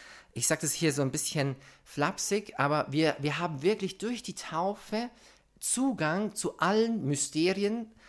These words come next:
des Lebens Christus. Äh, Mysterien sagen die Theologen und das heißt einfach nur bestimmte Szenen, also, äh, der Moment in Bethlehem, als er geboren wird, der Moment, als er mit seinen Eltern nach Ägypten flieht, der Moment dann später in Nazareth,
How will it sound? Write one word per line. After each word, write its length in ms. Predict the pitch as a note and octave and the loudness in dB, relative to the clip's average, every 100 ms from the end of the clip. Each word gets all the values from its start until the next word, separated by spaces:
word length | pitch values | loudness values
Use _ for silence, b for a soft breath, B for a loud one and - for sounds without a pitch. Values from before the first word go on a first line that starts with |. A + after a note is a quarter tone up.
| B B | B B
des 140 | - C#3 | -8 0
Lebens 320 | C#3+ D3+ - | 0 0 -4
Christus. 640 | E3+ - - G2+ - - - b b - | -4 -4 -6 -8 -8 -10 -12 b b -8
Äh, 280 | C#3 C3+ C3 | 0 0 2
Mysterien 600 | B2+ C3+ - D3+ D#3 C#3+ | 0 -2 0 0 2 2
sagen 200 | C3 C3 | 0 0
die 60 | |
Theologen 420 | A2+ C3 C#3+ F#3+ F3+ | 0 2 4 4 2
und 140 | C3 | -2
das 120 | C3 | -2
heißt 200 | C#3+ C#3+ | -2 -2
einfach 240 | - D#3 D3+ | -4 -4 -2
nur 120 | E3+ | -2
bestimmte 420 | C#3+ - G3 F3+ | -2 -2 -2 -2
Szenen, 480 | - - F#3 C#3+ A2+ | -4 -2 0 -2 -4
also, 260 | A#2 C3 - B B B | -4 -6 -6 B B B
äh, 280 | A2+ A2+ G#2+ | -4 -2 -2
der 120 | G#2 | 0
Moment 400 | B2 B2 C#3 D#3+ | 0 2 2 2
in 140 | A#2+ A2+ | -2 -2
Bethlehem, 560 | C3 A#2+ G#2 G2 F#2 - - | -2 -2 -8 -8 -10 -16 -10
als 140 | G#2+ | -8
er 40 | |
geboren 380 | A2 G#2+ G#2 G2 | -8 -4 -4 -4
wird, 260 | F#2 - - b - | -8 -16 -20 b -6
der 80 | B2+ | -2
Moment, 500 | C#3 C#3 D3+ D3+ - | 0 2 0 -4 -4
als 220 | C3 C3 | -6 -2
er 240 | C3 B2 - B B | -2 -2 -6 B B
mit 140 | A#2+ | -6
seinen 160 | C3 B2 | -2 0
Eltern 380 | A#2 C3+ C3+ B2+ | 2 2 0 -2
nach 160 | B2 | -4
Ägypten 360 | C3+ E3+ - A#2+ | -4 -8 -8 -12
flieht, 380 | - F2+ - - B B B | -10 -14 -14 -18 B B B
der 80 | C3 | 2
Moment 520 | D3 D#3 F3 F3 - | 6 6 4 2 0
dann 160 | D3+ D3 | -2 -2
später 680 | - D3 D#3+ E3+ D#3+ D#3+ B B B _ - | -2 0 0 0 0 0 B B B _ -2
in 220 | C3 C3+ | 0 2
Nazareth, 800 | D3 E3+ - C#3+ A2+ G#2 - | 2 2 0 -2 -2 -4 -8